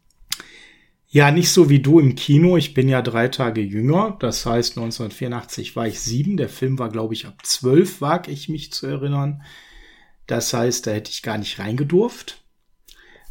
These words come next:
Äh, und fünf Jahre später, als ich dann zwölf war, war der halt nicht mehr im Kino.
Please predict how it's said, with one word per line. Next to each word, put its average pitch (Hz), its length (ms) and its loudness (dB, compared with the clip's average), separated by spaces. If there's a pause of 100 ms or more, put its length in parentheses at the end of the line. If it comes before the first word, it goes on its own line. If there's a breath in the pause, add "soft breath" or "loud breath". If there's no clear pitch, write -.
(120)
Äh, 123 60 -10
und 123 560 -2
fünf 156 200 -4
Jahre 135 220 2
später, 143 440 -2
als 123 180 -6
ich 131 100 -12
dann 110 180 -8
zwölf 123 380 -4
war, 113 160 -6
war 107 120 -4
der 101 120 -6
halt 110 180 -8
nicht - 200 -12
mehr 113 100 -6
im 120 120 -6
Kino. 139 420 0